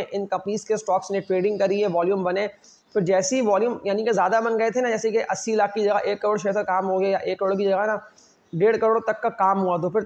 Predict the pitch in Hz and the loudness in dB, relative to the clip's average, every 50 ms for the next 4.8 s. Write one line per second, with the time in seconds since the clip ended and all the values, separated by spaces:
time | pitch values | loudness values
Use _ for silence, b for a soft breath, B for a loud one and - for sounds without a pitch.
0 | - - 214 233 220 226 254 240 247 226 214 220 214 - - 196 202 208 - - | -2 -2 0 0 2 2 0 0 2 2 0 0 0 0 0 0 0 0 0 0
1 | 208 190 165 160 170 208 214 202 196 - - 175 180 180 190 208 196 185 180 185 | 0 2 0 0 -2 -2 -2 -4 -6 -8 -6 -4 -2 0 2 2 2 2 0 0
2 | 208 202 208 202 208 190 185 190 180 160 185 202 196 202 208 202 190 196 202 196 | -2 -2 -4 -4 -4 -4 -4 -2 0 0 0 0 0 0 0 0 0 0 -2 -2
3 | - - - - - 196 196 - 190 185 190 - 202 - 190 185 160 180 180 170 | -4 -6 -4 -4 -4 -4 -2 -2 -2 -2 -2 -2 -4 -2 -2 -4 -2 -2 -2 -2
4 | 165 196 196 180 170 175 180 180 180 202 180 185 185 220 226 | 0 0 0 0 0 0 -2 -2 -2 -4 -4 -2 -2 -2 -4